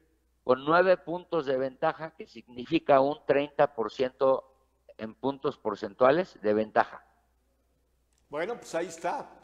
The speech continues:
Speaker 2: ahí está ya el tema que se ha iniciado. Eh, ¿qué, qué actividades está realizando ya Marcelo Ebrard? ¿Cuándo viene a Puebla? ¿Qué agenda hay,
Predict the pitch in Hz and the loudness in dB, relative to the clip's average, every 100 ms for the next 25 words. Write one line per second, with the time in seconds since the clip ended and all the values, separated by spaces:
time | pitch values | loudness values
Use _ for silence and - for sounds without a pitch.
0 | _ _ 156 214 - 202 190 202 202 202 | _ _ -6 -6 -6 -6 -4 -4 -2 -4
1 | 202 160 160 165 202 202 196 190 185 190 | -6 -12 -12 -10 -10 -10 -10 -10 -12 -16
2 | - 160 160 147 165 170 185 190 175 160 | -14 -10 -10 -10 -12 -8 -8 -8 -10 -14
3 | 143 - 180 202 202 196 175 - - _ | -16 -10 -6 -4 -4 -6 -10 -14 -20 _
4 | _ 151 160 165 160 160 160 - 226 226 | _ -10 -8 -6 -6 -6 -10 -6 -4 -4
5 | - 277 277 - 214 214 214 254 240 - | -6 -4 -4 -6 -12 -8 -4 -4 -4 -8
6 | 196 - 240 226 220 190 - 226 226 202 | -10 -6 -6 -4 -6 -8 -10 -12 -8 -8
7 | 170 202 214 214 185 175 170 214 196 180 | -6 -6 -6 -8 -10 -10 -8 -8 -6 -6
8 | 185 214 214 - - - 220 214 185 214 | -4 -6 -6 -12 -12 -8 -6 -6 -8 -8
9 | 214 185 160 - 208 226 220 220 214 202 | -8 -10 -10 -6 -4 -2 -2 -4 -4 -6
10 | 190 190 185 202 196 180 170 190 208 | -8 -8 -8 -12 -8 -8 -4 -4 -4